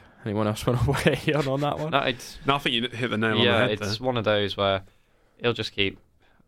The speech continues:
Speaker 2: I assume this won't be the last. It def-,
Speaker 3: Mm.
Speaker 2: it's not the
Speaker 1: It
Speaker 2: first
Speaker 1: won't
Speaker 2: by
Speaker 1: be.
Speaker 2: any
Speaker 1: It won't
Speaker 2: situation,
Speaker 1: be.
Speaker 2: and
Speaker 1: See,
Speaker 2: there's
Speaker 1: this
Speaker 2: gonna
Speaker 1: is
Speaker 2: be
Speaker 1: the
Speaker 2: more.
Speaker 1: thing,
Speaker 2: There's
Speaker 1: like,
Speaker 2: gonna be more people.
Speaker 1: with music artists dying, like, I obviously wasn't old enough or alive when Kurt Cobain died.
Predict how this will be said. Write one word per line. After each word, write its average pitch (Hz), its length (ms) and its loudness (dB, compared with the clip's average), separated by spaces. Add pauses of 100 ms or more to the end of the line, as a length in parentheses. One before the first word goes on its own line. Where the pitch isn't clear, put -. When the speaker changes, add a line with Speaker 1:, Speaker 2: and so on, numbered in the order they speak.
Speaker 2:
I 120 160 2
assume 110 340 0
this 98 160 -6
won't 101 140 0
be 101 60 -6
the 95 100 -8
last. 95 340 -4 (120)
It 110 100 -12
def-, 107 160 4
Speaker 3:
Mm. - 40 0
Speaker 2:
it's 92 160 -4
not 135 200 -2
the 98 80 -10
Speaker 1:
It - 40 -12
Speaker 2:
first 98 320 2
Speaker 1:
won't 90 100 0
Speaker 2:
by 104 140 2
Speaker 1:
be. 90 60 -4
Speaker 2:
any 107 180 -4
Speaker 1:
It - 180 -10
won't 95 140 -2
Speaker 2:
situation, 98 380 -2
Speaker 1:
be. - 60 -4
Speaker 2:
and 98 260 -2 (400)
Speaker 1:
See, - 120 -2
Speaker 2:
there's - 120 0
Speaker 1:
this - 20 -4
Speaker 2:
gonna 120 100 2
Speaker 1:
is 95 40 -2
Speaker 2:
be 107 60 -2
Speaker 1:
the 104 80 0
Speaker 2:
more. 117 80 2
Speaker 1:
thing, 101 180 2
Speaker 2:
There's 98 100 0
Speaker 1:
like, 92 140 0
Speaker 2:
gonna 101 100 -2
be 101 40 -4
more 98 160 -4
people. - 260 -14 (1120)
Speaker 1:
with 123 160 -2
music 151 280 0
artists 127 380 4
dying, 98 500 2 (600)
like, 113 120 2
I 104 200 6
obviously 110 680 2 (300)
wasn't 107 280 -2
old 107 160 0
enough 107 220 -2
or 123 160 4
alive 123 580 6
when 104 400 2
Kurt 110 220 0
Cobain 101 220 0
died. 107 260 -2